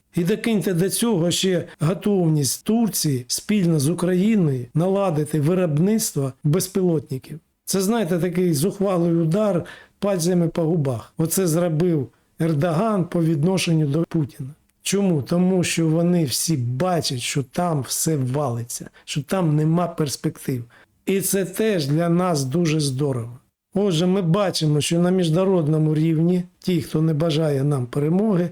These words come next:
вони програють здоровим силам. І цей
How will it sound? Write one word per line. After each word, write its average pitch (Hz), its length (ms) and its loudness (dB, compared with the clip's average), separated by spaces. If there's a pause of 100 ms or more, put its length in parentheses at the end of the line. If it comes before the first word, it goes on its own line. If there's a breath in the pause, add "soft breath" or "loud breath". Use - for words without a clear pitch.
(140 loud breath)
вони 175 360 2
програють 170 640 0
здоровим 156 520 2
силам. 120 440 -8 (160)
І 175 120 0
цей 175 460 0